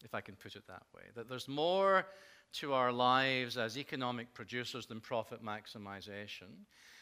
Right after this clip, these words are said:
And we should never behave as if we had absolute rights to the stuff we own, uh, to the exclusion of looking after the marginalized and the poor. I take that to be the underlying principle. That principle is still, I think, a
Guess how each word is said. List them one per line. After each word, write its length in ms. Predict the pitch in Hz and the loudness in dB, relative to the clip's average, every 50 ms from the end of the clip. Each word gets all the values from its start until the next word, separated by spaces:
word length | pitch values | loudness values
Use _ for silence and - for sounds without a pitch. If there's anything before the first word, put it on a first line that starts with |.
| - - - | -14 -2 2
And 120 | 139 139 | 4 4
we 60 | 147 143 | 6 6
should 240 | 147 156 139 139 | 6 6 6 8
never 260 | 139 165 185 214 226 208 | 10 10 12 12 10 10
behave 460 | 165 165 147 139 135 131 127 120 117 | 8 6 4 6 6 4 4 4 4
as 120 | 123 120 | 2 -2
if 140 | 139 131 - | -4 -4 -2
we 80 | 143 123 | -2 -2
had 120 | 120 113 - | -2 2 8
absolute 640 | 156 160 175 196 190 - - - 170 147 143 135 123 123 | 8 10 10 8 6 0 -4 -4 -2 -2 -2 -2 -2 0
rights 400 | 120 117 117 117 123 127 - - | 2 4 4 4 2 -2 -8 -12
to 100 | - 113 | -12 -14
the 100 | 104 104 | -14 -12
stuff 340 | - - 139 139 123 - - | -4 -2 -2 -2 -4 -6 -10
we 160 | 110 101 104 | -10 -10 -8
own, 400 | 107 104 107 107 107 104 107 107 - - - - - _ _ _ _ _ - | -8 -6 -4 -4 -4 -6 -8 -10 -14 -20 -20 -20 -20 _ _ _ _ _ -6
uh, 260 | 113 107 107 107 107 107 - _ - | -2 -2 -2 -2 -4 -6 -10 _ -4
to 180 | - 160 160 | 0 0 2
the 100 | 151 156 | 6 6
exclusion 520 | 151 143 123 - - 131 127 123 113 117 120 | 6 4 4 0 -4 -4 -4 -4 -4 -6 -6
of 80 | 113 | -6
looking 260 | 107 117 - - 117 110 | -6 -8 -6 -6 -4 -2
after 320 | 104 104 104 104 - - 107 | 0 0 -2 -2 -6 -10 -10
the 60 | 104 | -8
marginalized 720 | 104 104 101 104 104 101 104 101 101 98 98 95 95 - | -4 -4 -2 -2 -4 -6 -8 -8 -8 -6 -6 -8 -8 -10
and 100 | 95 90 | -14 -16
the 60 | 92 92 | -16 -18
poor. 380 | _ - - 95 85 82 82 98 | _ -20 -20 -18 -16 -16 -14 -14
I 60 | 117 | -12
take 260 | 117 - 160 143 131 127 | -6 -4 -2 -2 -2 0
that 200 | 127 123 117 - | -2 -2 -2 -4
to 80 | - 123 | -10 -14
be 80 | 117 | -10
the 80 | 104 113 | -8 -6
underlying 460 | 107 104 104 104 98 95 95 92 95 | -6 -6 -8 -8 -8 -8 -10 -10 -12
principle. 580 | - - 110 113 117 - - 120 - - - - _ - - - - - - - - - | -14 -16 -14 -14 -14 -16 -20 -20 -20 -20 -20 -20 _ -20 -20 -20 -20 -20 -20 -18 0 2
That 220 | 226 254 233 - | 2 2 2 4
principle 800 | - 196 202 214 214 - 220 - - 135 120 113 117 123 - - - - _ | 4 6 6 6 4 0 -2 -2 0 0 0 0 0 -2 -4 -10 -18 -18 _
is 300 | 147 143 143 143 139 135 | -4 -2 -2 -2 -2 -4
still, 400 | - - - 175 175 185 185 175 | -6 -2 2 4 6 8 8 8
I 140 | 151 143 135 | 8 8 6
think, 440 | 127 - 147 135 131 127 127 - - | 4 2 2 2 2 0 -2 -2 0
a 320 | 127 117 117 113 110 | 2 4 4 4 2